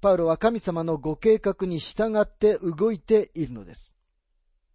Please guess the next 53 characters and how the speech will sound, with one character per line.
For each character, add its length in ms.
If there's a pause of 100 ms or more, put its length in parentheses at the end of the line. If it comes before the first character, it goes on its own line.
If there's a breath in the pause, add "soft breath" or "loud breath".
(760 soft breath)
主 180
イ 80
エ 60
ス 160
が 140
自 180
分 220
に 180
ど 140
ん 80
な 120
こ 140
と 220
を 60
な 180
さ 160
れ 80
た 140
か 120
に 140
つ 160
い 80
て 140
語 280
る 80
と 140
き、 400 (400 soft breath)
彼 180
は 240
大 160
き 160
な 140
確 320
信 240
と 240
熱 240
心 320
を 80
持 100
っ 60
て 180
語 300
り 80
ま 100
す。 180 (1300 soft breath)
し 80
か 100
し 160
ペ 140
リ 80
ク 100
ス 100
は 320